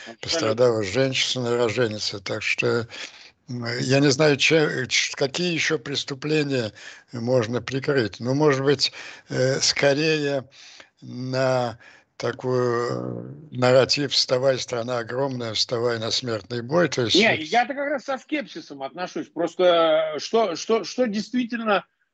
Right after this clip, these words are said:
Speaker 1: мы теоретически рассуждаем, что он может, э, все ведь говорят, надо замотивировать народ. Вот народ вял, а вот тут, вот смотрите, мальчик, там, папа или там кто там убит,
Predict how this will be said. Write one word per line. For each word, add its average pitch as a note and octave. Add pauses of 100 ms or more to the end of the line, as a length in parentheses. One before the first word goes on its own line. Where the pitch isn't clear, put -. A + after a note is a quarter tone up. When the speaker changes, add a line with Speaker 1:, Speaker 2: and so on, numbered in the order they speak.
(160)
Speaker 1:
мы F#3+
теоретически G3+
рассуждаем, C#3
что A#3+
он G3+
может, G3+
э, G3 (280)
все C#4
ведь A3
говорят, G#3+
надо G#3
замотивировать G3
народ. F3+ (300)
Вот C#3
народ G3+
вял, C#3+ (260)
а C3
вот E3+
тут, B3
вот E3
смотрите, F3
мальчик, E3+
там, C3+
папа G3+
или D3+
там C3
кто F3
там A#2+
убит, E3